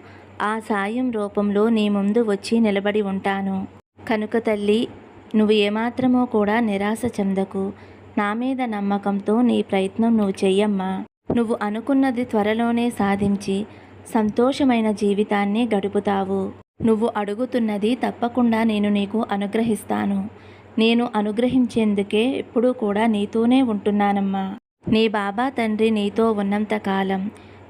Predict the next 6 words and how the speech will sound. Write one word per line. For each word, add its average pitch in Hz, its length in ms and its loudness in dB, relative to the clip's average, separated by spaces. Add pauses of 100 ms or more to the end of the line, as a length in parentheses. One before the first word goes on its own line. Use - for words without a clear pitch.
నీ 220 180 6
జీవితంలో 226 800 2
ఎటువంటి 226 540 0
ఒడిదుడుకులు 214 680 2
ఉండవు 208 640 0
అని 190 340 -2